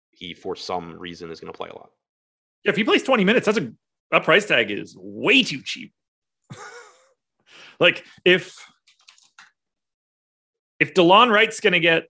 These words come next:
Speaker 2: ownership and Okongwu's gonna get twenty-five percent ownership at thirty-three hundred,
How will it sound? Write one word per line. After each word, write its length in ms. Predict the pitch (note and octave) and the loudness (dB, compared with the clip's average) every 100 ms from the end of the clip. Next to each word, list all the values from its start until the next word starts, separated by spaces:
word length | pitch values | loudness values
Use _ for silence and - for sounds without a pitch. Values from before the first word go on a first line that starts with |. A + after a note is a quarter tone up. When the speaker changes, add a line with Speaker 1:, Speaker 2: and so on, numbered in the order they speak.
| _ | _
Speaker 2:
ownership 560 | D#3+ E3 D#3+ - D#3 - | 0 0 0 -2 -4 -4
and 260 | B2 A2+ - | -12 -10 -8
Okongwu's 580 | A#2+ D#3 F3+ E3+ D#3 C3 | -2 2 4 4 2 0
gonna 180 | D3 | 0
get 260 | C#3 C3+ C3+ _ - | 2 0 -2 _ -10
twenty-five 540 | - D3+ C#3 G3 A#3 | -4 -2 2 2 2
percent 320 | D3 - C#3+ C3 | 0 0 0 0
ownership 440 | C#3 C3 C#3 C3 | -4 -4 -4 -4
at 100 | A2 | -4
thirty-three 540 | - C#3 B2+ - B2 | 0 0 0 -4 -4
hundred, 400 | A#2+ B2+ A#2+ G#2+ | -2 -2 -4 -8